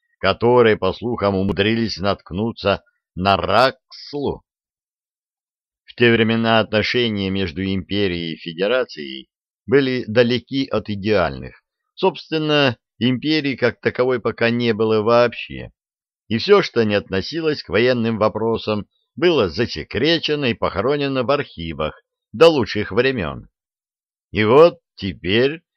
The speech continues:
кое-что начало всплывать. Он достал свою карточку, повертел в пальцах. Записи бортового регистратора Таргона. По крайней мере, мы полагаем, что это был регистратор.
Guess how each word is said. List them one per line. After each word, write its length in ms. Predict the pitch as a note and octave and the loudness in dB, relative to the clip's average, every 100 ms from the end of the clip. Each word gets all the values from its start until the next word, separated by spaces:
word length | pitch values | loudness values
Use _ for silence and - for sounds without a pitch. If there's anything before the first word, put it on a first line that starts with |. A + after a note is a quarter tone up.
| _ _ | _ _
кое-что 540 | F#2 F#2 G2+ - G#2+ G#2 | 0 2 2 0 -2 0
начало 540 | G#2+ G#2+ - A#2+ B2+ | 0 -2 -2 -4 -4
всплывать. 760 | - - E3 G#3+ F3+ - - _ _ _ _ _ _ _ _ _ _ - | -4 -14 -2 2 2 -2 -20 _ _ _ _ _ _ _ _ _ _ 0
Он 200 | A2 G#2+ | 2 4
достал 420 | A#2 - D#3 C#3+ | 2 4 2 2
свою 300 | G2 F#2 E2 | -2 -4 -2
карточку, 760 | F2+ F2 D#2+ G#2 - C3 B2+ _ _ _ _ | -2 -2 -4 -10 -10 -10 -12 _ _ _ _
повертел 600 | G3 G3+ G2+ - G2+ B2 | 0 2 0 0 -4 -4
в 120 | - | -8
пальцах. 640 | - F#2+ E2+ - F#2+ - _ _ _ _ _ _ _ _ _ _ _ _ _ - | -2 -2 -2 -6 -6 -6 _ _ _ _ _ _ _ _ _ _ _ _ _ -16
Записи 680 | C2+ E2+ D#2 - G2 - | -10 -6 -6 -6 -8 -4
бортового 680 | A2+ A#2+ A#2+ - A#2 A#2+ A#2+ | -2 -2 -2 -2 2 4 2
регистратора 1040 | A#2+ A#2+ A#2 - G#2 A2+ G#2+ A#2 A#2+ A2+ - _ _ | 0 -2 -8 -6 -2 0 0 -2 0 -2 -6 _ _
Таргона. 760 | G2+ G2 G2 G2+ E3 D3 C#2 _ _ _ _ _ _ _ | -2 -2 -6 -6 -6 -8 -14 _ _ _ _ _ _ _
По 100 | A2+ | -2
крайней 400 | A2 A2 A2+ A2+ | 0 2 2 0
мере, 280 | A2 A2 A2 | 0 0 0
мы 180 | A2 G#2+ | 0 0
полагаем, 760 | G2 G2 F#2 F2+ F2 F2+ G2+ - | 2 2 2 0 0 0 -6 -12
что 200 | - G2 | -4 0
это 280 | G2+ - G2+ | 0 0 -2
был 200 | A2 A2+ | -2 -2
регистратор. 1000 | C3 C#3 D3 - F#3 F3+ - C#2 C2+ | -6 -8 -12 -8 -2 -2 -2 -10 -10